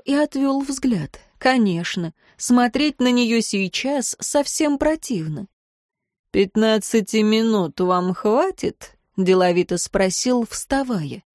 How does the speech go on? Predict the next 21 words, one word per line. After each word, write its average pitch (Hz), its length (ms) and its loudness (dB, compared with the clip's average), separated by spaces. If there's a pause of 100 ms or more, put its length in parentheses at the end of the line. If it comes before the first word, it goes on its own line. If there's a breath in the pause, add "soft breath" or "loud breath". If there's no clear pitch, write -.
(340)
"Я 202 340 4
жду 190 280 2
внизу. 208 580 0 (400 soft breath)
Темно-синий 285 680 0
седан. 180 600 -2 (260)
Я 208 220 4
помигаю 226 520 2
фарами, 175 460 -2
как 165 260 -4
выйдете". 165 640 -8 (480)
Он 190 280 2
бесшумно 185 600 2
подошел 175 560 0
к 165 80 -6
двери, 220 480 0 (320)
помедлил 190 720 2
у 165 80 0
двери, 208 540 -2 (200)
сказал, 247 640 0
не 170 200 -2
оборачиваясь, 208 960 2